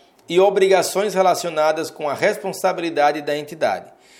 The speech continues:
Isso inclui a supervisão geral do processo de relatório financeiro. Para algumas entidades, os responsáveis pela governança podem incluir empregados da administração, por exemplo,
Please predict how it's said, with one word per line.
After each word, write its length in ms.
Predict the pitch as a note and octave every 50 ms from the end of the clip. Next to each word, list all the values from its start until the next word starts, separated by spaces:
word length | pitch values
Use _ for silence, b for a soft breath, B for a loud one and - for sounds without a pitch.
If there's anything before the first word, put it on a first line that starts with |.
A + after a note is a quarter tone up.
| b b b b
Isso 280 | D3+ F#3 F#3+ F#3+ - E3+
inclui 580 | D#3 C#3 B2+ - - F3+ G3+ G#3+ G3+ E3+ D3
a 60 | C#3+ C3
supervisão 720 | - - - - D3 C#3+ C#3+ C#3 C3 B2 C3+ C3 C3 C3
geral 560 | A#2+ D#3+ A3 A#3 G3 D3 D3 D#3 E3+ F#3+ G3
do 220 | F#3+ D3+ D#3 D3+ C#3
processo 640 | D3+ C#3+ C#3+ C3+ - - - C#3+ C#3+ D3 C#3+ C#3+ C3+
de 100 | C3+ B2+
relatório 500 | A2+ B2+ C3 B2+ F#2+ - A#2+ A#2 A#2 A2+
financeiro. 720 | - - C#3 D#3 F3 F3 - - C3+ A#2+ G#2 - - - b b b b b b b b b b b
Para 200 | b A#3+ C4+ B3+
algumas 420 | A#3 G3+ F3+ - A#3 B3+ B3 F#3+ F#3+
entidades, 800 | G#3 F#3+ F#3+ - C#3 C3 C#3+ D#3 D#3+ D3 B2 A2+ - - - b b b b b
os 140 | D3 C#3+ B2
responsáveis 800 | F3 F#3 F#3 F#3 F3 D#3 B2+ - - G3+ G#3 G#3+ G3+ F3 -
pela 220 | - F3 E3+ D#3+ D#3
governança 720 | D3+ D3+ C#3+ C#3 C3 - - C3+ D3 D3+ C#3+ - - B2+
podem 360 | - - E3 E3 D#3+ E3 E3
incluir 380 | E3 D#3+ D#3+ D#3 D3 D3 C#3+ C#3+
empregados 680 | C#3+ C#3 C#3 C#3 D3 D3 C#3 C3 C#3 C#3 D#3 D3+ C3+
da 140 | C#3 D3+ D3+
administração, 960 | D3 D3+ D3+ D#3 D3+ C3+ - - E3+ F3 E3+ E3+ - D#3+ D#3 D3 C3 A2+ A2 -
por 120 | - B2+ B2+
exemplo, 520 | C3 B2+ B2+ C3+ C#3 D3 D3 D3 D#3